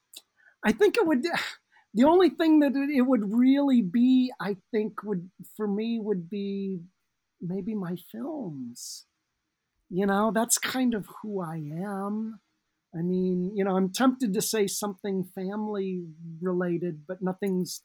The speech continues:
you know, coming, you know, to my head right now. But, um, but I think, but I think the films, listen, this is the way I think about film, okay?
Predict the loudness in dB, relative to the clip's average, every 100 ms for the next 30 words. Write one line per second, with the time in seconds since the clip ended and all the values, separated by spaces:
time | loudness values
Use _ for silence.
0 | _ -6 -6 -8 -14 -14 -12 -10 -10 -12
1 | _ _ -10 -8 -10 -14 -14 -12 -12 -10
2 | -8 -8 -10 -12 -14 -14 -10 -8 -10 _
3 | _ -20 _ _ 0 2 2 0 -2 2
4 | 2 2 0 0 2 2 2 0 0 -4
5 | -4 -6 -2 0 0 -2 -4 -6 -10 _
6 | _ _ _ _ _ -20 _ _ 8 8
7 | 6 4 4 2 4 4 4 2 2 -2
8 | -4 -6 -8 -14 _ -20 -18 -20 _ -16
9 | -14 -16 -16